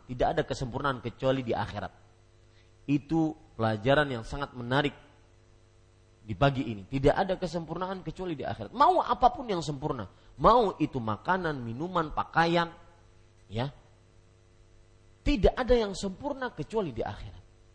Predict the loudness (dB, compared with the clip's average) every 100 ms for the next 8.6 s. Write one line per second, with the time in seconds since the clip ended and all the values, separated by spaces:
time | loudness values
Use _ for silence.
0 | _ _ -20 _ _ _ _ _ _ -20
1 | _ _ _ _ -20 -20 -12 -6 -6 -4
2 | -4 -4 -4 -4 -4 -2 -2 -2 0 -2
3 | -2 -12 -18 -12 -8 -8 -8 -10 -14 -18
4 | -18 -6 -2 0 0 0 -6 -20 -20 -20
5 | -20 -20 _ _ -20 -20 _ _ -20 -8
6 | -2 2 2 2 0 -2 -8 -6 -4 -4
7 | -6 -6 -6 -4 -4 -6 -6 -6 -2 -2
8 | 0 0 0 -2 -6